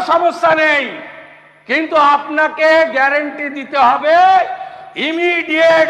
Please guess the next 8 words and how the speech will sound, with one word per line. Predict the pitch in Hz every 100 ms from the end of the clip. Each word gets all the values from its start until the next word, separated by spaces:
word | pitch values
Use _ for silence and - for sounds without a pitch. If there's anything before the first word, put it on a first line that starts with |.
| 294
execution | 294 311 302 285 - 277 277 269
of | 269 269
this | 233 220
bill। | 262 277 262 226 - - - - - - 269 - - - - - - - - - - - - - - - - - - - - - - - 196
সরকার | 233 254 277 285 262
আইন | 254 269 269
মেনে | 269 285 285
এনেছে, | 285 302 302